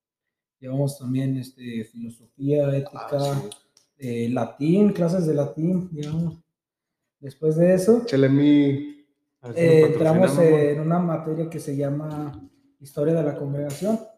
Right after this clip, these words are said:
Speaker 1: Era la historia básicamente de cómo fue formándose la, la congregación del santo beato,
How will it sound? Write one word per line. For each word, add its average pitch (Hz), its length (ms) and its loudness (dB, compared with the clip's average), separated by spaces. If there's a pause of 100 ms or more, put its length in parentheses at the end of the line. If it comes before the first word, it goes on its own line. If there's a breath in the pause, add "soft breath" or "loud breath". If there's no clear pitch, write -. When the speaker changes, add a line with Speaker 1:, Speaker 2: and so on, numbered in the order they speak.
(260)
Speaker 1:
Era 147 760 -10 (1000)
la 147 80 -14
historia 160 280 -2
básicamente 170 640 -2
de 143 420 -2
cómo 160 220 -4
fue 156 120 -8
formándose 165 480 -6
la, 143 260 -8 (420)
la 131 260 -20
congregación 139 600 -4
del 139 520 -2
santo 160 440 -6
beato, 160 460 -6